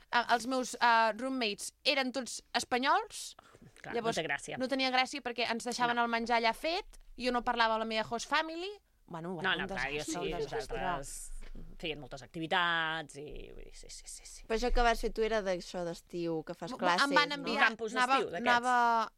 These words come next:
Speaker 1: m-, bueno, anava a classes en una acadèmia.
Speaker 2: Anaves a aprendre anglès?
Speaker 1: Anava a aprendre anglès.
Speaker 2: Vale.
Speaker 1: Però vaig tornar amb un espanyol, nen,
Speaker 2: <laughs>
Speaker 1: que, que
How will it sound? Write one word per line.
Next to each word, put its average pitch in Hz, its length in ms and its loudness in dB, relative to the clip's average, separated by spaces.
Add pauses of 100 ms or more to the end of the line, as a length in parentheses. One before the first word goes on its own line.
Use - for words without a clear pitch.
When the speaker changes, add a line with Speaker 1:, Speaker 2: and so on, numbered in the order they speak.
(260)
Speaker 1:
m-, 254 160 -10
bueno, 294 240 0
anava 277 220 0
a - 20 -8
classes 285 460 0
en 254 80 -4
una 247 340 0
acadèmia. 277 480 0
Speaker 2:
Anaves 277 160 6
a 294 40 4
aprendre 254 220 8
anglès? 170 460 0
Speaker 1:
Anava 285 160 2
a - 20 6
aprendre 277 300 0
anglès. 196 320 0
Speaker 2:
Vale. - 280 -10 (300)
Speaker 1:
Però 269 140 2
vaig 285 180 4
tornar 302 200 2
amb 277 100 2
un 277 80 -2
espanyol, 302 480 2
nen, 339 160 -2 (140)
Speaker 2:
<laughs> - 120 -20
Speaker 1:
que, - 100 -4
que 233 760 2